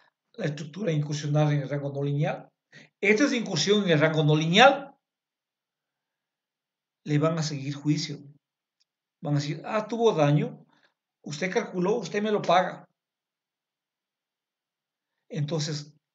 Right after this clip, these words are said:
no vale la pena arriesgarse y calcular a, a, a, a, a secas R igual a ocho.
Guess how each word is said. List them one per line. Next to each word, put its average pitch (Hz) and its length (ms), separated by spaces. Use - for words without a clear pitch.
no 160 320
vale 165 260
la 147 180
pena 147 380
arriesgarse 135 840
y 170 240
calcular 151 520
a, 160 60
a, 151 520
a, 151 260
a, - 240
a - 280
secas 151 460
R 185 180
igual 147 240
a 143 40
ocho. 160 460